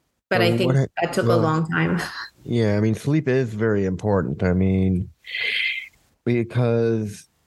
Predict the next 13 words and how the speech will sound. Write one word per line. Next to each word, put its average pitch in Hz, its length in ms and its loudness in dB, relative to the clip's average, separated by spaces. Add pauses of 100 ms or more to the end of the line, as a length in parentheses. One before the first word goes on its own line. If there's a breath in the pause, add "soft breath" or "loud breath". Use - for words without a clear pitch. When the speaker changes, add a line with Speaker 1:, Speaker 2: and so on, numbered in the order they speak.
Speaker 2:
sleep 135 440 0
is 117 140 0
how 113 200 0
your 117 200 2
body 104 400 0
regenerates 98 800 2
and 95 140 0
how 104 120 0
your 101 200 2
mind 98 420 2
quiets 98 480 0
itself 101 400 -2
down. 92 580 0